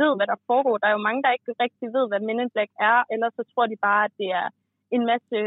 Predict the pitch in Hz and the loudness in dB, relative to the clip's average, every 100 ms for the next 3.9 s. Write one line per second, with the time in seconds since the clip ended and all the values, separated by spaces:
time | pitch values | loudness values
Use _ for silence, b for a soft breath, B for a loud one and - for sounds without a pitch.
0 | 196 190 190 180 - - 214 - 262 254 | -4 -6 -10 -10 -10 -10 -8 0 4 4
1 | 214 _ 220 233 247 - 208 - 220 208 | 0 _ 0 2 -4 -4 -6 -2 -2 -2
2 | - 196 185 180 190 208 202 - 254 240 | -2 0 0 -2 -2 -8 -8 -2 0 0
3 | - 220 190 196 240 226 208 208 | -2 -2 0 0 0 -2 0 2